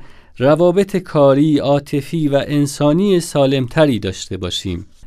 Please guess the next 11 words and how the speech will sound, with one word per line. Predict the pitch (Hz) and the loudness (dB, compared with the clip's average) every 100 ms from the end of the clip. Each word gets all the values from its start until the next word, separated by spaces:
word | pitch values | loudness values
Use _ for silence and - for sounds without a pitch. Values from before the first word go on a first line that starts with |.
| - | -4
از | 113 123 | -2 0
طرف | - 151 165 - | 4 4 4 4
دیگه | 151 127 127 127 | 4 4 2 2
وقتی | 135 - 147 | 0 0 -2
هیجانات | 143 143 143 143 143 151 160 | 2 2 4 4 2 2 0
شریک | - 147 147 147 156 | 0 2 2 0 -4
کاری | - 147 139 147 | -2 0 2 4
یا | 143 | 4
عاطفیمون | 131 123 143 - 180 170 131 | 2 2 -2 0 2 4 2
رو | 117 110 | 2 2
بشناسیم، | 104 - 110 104 - 160 165 | 0 -2 -4 -2 0 2 2